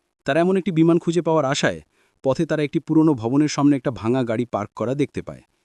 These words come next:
তারা চালককেও খুঁজে পায়, যার মাথায় গুলি লেগেছিল এবং মৃত্যু হয়েছিল। তারা সন্দেহ করে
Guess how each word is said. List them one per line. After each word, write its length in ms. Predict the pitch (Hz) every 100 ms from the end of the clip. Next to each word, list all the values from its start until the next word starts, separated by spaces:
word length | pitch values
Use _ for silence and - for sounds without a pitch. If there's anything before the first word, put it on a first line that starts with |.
| _ _ _ _
তারা 140 | 123 127
চালককেও 460 | 131 139 - 196
খুঁজে 260 | - 131 117
পায়, 220 | 85 69 _ _ _ -
যার 160 | 107
মাথায় 300 | 98 110 131
গুলি 180 | 113 143
লেগেছিল 400 | 143 139 - 160
এবং 240 | 139 143
মৃত্যু 320 | 143 160 - 117
হয়েছিল। 420 | 90 - 82 69 _ _ _ _ _ _
তারা 160 | 131 135
সন্দেহ 400 | 147 156 180 196
করে 300 | 165 98